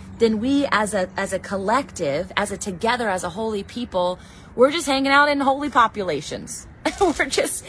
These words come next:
getting in rooms and hanging out. This is why sometimes the church gets it wrong. The church is, is operating, needs to be in the streets. The church needs to be healing. The church needs to be feeding the sick. The church needs to be out there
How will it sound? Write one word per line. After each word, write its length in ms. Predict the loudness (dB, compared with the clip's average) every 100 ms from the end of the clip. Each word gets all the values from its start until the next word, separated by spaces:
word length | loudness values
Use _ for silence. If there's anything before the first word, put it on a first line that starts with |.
| -8 -8 -4
getting 340 | -2 -2 0
in 200 | 0 0
rooms 680 | 0 2 4 4 2 -2 -4 -8 -18 -16 -2
and 120 | 2
hanging 440 | 2 2 2 2
out. 420 | 4 6 4 2 -2
This 140 | -12 -10
is 100 | 0
why 220 | 2 2
sometimes 580 | 2 -2 -2 -6 -6 -4
the 100 | -6
church 460 | -4 -2 -2 -4 -14 -18 -20 -20 -20 -14
gets 200 | -10 -6
it 120 | -4 0
wrong. 540 | 2 4 4 0 -4 -12 -20 -20 -20 -20 -20 -20 0
The 100 | 0
church 380 | 4 4 4
is, 200 | -2 -4 -2
is 220 | -2 0 2
operating, 600 | 2 2 -2 -4 -4 -4
needs 260 | -6 -6
to 80 | -8
be 120 | -6
in 80 | -6
the 60 | -8
streets. 680 | -8 -8 -10 -8 -6 -6 -8 -20 -20 -20 -14 0
The 100 | 0
church 360 | 2 -2 0
needs 240 | -4 -4 -6
to 60 |
be 100 | -10
healing. 500 | -10 -6 -4 -2 -4 -10 -18 -20 -20 -20 -20 -20 -12
The 80 | -6
church 280 | 0 0 0
needs 180 | -2
to 40 | -2
be 120 | -6
feeding 400 | -4 -4 -2 -2
the 60 | -4
sick. 360 | -4 -4 -2
The 80 | -6
church 320 | -4 -4 -4
needs 260 | -4 -4 -4
to 80 | -6
be 160 | -6 0
out 280 | 0 0
there 300 | 0 0 0